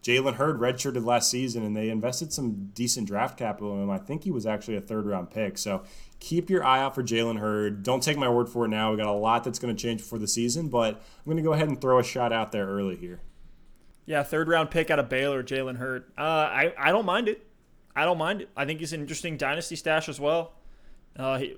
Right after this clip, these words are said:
Speaker 2: I mean, we'll see. We'll see. We'll get there when we get there. I don't think, uh, we're gonna have a deep shots maybe for week one. But we can still call it and take some victory laps if we hit. Wow.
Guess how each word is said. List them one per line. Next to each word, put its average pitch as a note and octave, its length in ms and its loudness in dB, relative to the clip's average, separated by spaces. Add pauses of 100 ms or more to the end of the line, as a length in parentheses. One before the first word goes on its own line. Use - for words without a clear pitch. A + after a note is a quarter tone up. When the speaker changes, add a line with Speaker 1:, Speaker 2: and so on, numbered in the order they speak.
Speaker 2:
I C3+ 80 -4
mean, C#3+ 180 -2
we'll F3 120 4
see. F3+ 500 2
We'll E3 120 2
see. F#3 220 4
We'll F#3+ 180 6
get G3+ 220 4
there G#3 160 4
when G3 120 0
we F#3 80 0
get E3 240 0
there. G#3+ 160 2
I D#3 80 8
don't G#3 200 2
think, G3 220 -2
uh, E3 340 4
we're D#3 100 -2
gonna E3 200 2
have D3+ 220 4
a E3 40 0
deep D#3+ 220 -4
shots F3 320 2
maybe E3 220 2
for E3+ 140 -6
week D#3+ 220 -2
one. D3+ 300 -2 (680)
But D3 380 6
we E3 100 2
can G3 140 -2
still F3+ 220 2
call E3+ 380 6
it D#3 160 2
and C3+ 120 -8
take D#3 220 2
some D3+ 140 -2
victory D3+ 380 -2
laps C3+ 320 0
if C#3+ 100 -8
we C3+ 100 -6
hit. D3 360 -4 (1040)
Wow. C3+ 280 4